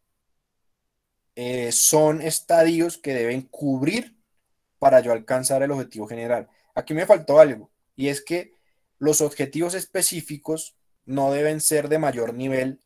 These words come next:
que el objetivo general. ¿Y esto en qué? Si usted va, si su objetivo es comparar, su objetivo específico no puede ser explicar, eh, o su objetivo específico no puede ser proponer,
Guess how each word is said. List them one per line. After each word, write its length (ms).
que 100
el 80
objetivo 440
general. 480
¿Y 80
esto 200
en 120
qué? 280
Si 120
usted 260
va, 300
si 320
su 160
objetivo 400
es 100
comparar, 800
su 240
objetivo 720
específico 720
no 200
puede 240
ser 160
explicar, 680
eh, 1400
o 140
su 160
objetivo 360
específico 560
no 140
puede 220
ser 200
proponer, 640